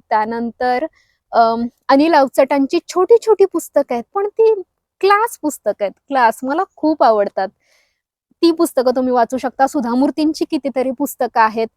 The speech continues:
पुस्तकं वाचाल तेवढी कमी आहे, हे ज्ञान यातून घ्याल तितकं कमी आहे. असं असतं की एका आयुष्यात आपण किती अनुभव घेणार ना, तर दुसऱ्यांनी घेतलेले अनुभव किंवा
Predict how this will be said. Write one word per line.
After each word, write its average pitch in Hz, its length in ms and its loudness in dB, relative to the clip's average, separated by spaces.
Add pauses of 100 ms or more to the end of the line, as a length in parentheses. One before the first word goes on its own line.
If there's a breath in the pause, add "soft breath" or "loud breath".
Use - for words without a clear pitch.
(360)
पुस्तकं 359 500 0
वाचाल 302 500 0
तेवढी 294 320 -2
कमी 254 300 0
आहे, 240 320 -2 (260)
हे 247 300 2
ज्ञान 247 460 -4
यातून 262 360 -2
घ्याल 247 320 2
तितकं 254 320 -4
कमी 233 240 -2
आहे. 226 340 -6
असं 285 260 -2
असतं 415 200 -4
की 415 180 -2 (320 loud breath)
एका - 260 -2
आयुष्यात 381 500 0 (120)
आपण 403 280 0 (100)
किती 392 200 0
अनुभव 294 400 2
घेणार 220 340 -4
ना, 294 120 0 (640)
तर 330 80 0
दुसऱ्यांनी 320 560 0
घेतलेले 349 420 -2
अनुभव 320 540 2
किंवा 311 220 -6